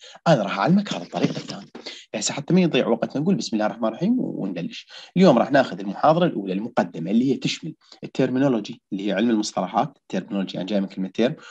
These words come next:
وموديلنج راح نشرحها والميجرمنت القياسات. خلينا نبدي من هي. What is the physics؟ هاي شي بالبداية. What is the physics؟ ما هي الفيزياء؟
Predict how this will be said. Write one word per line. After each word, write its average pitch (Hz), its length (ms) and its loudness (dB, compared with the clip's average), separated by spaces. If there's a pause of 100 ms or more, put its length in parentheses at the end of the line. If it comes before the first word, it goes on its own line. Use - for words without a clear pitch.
(100)
وموديلنج 120 560 4
راح 104 100 0
نشرحها 113 380 0
والميجرمنت 160 460 2
القياسات. - 440 -8 (260)
خلينا 175 220 6
نبدي 110 200 -2
من 107 100 2
هي. 90 180 0
What 170 40 -2
is 180 160 -2
the 208 180 4
physics؟ - 560 -6
هاي 95 220 -4
شي - 140 -8
بالبداية. - 480 -6 (520)
What 202 60 8
is 190 160 0
the 185 120 6
physics؟ 170 320 -4
ما 196 140 6
هي 214 80 6
الفيزياء؟ - 520 -2